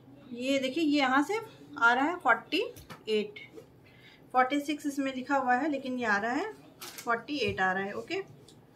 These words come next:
यहाँ से फ़ोर्टी एट है। ये देख लें आप, एक बार मैं इसकी चाक बता दूँ आपको,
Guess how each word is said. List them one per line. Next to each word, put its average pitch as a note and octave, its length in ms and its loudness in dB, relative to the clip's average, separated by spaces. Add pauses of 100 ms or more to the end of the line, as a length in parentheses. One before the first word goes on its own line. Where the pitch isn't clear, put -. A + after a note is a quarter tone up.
(1600)
यहाँ B3+ 240 2
से E4 100 -2
फ़ोर्टी B3+ 340 0
एट A3+ 200 0
है। D#4+ 120 0 (1400)
ये A3 60 -2
देख A3 220 2
लें B3+ 80 -6
आप, D4+ 200 -4 (2000)
एक A3+ 120 -6
बार A#3+ 160 4
मैं A#3+ 120 -2
इसकी C4+ 220 -6
चाक G#3+ 260 4
बता A#3 280 0
दूँ A#3 140 0
आपको, E4+ 360 0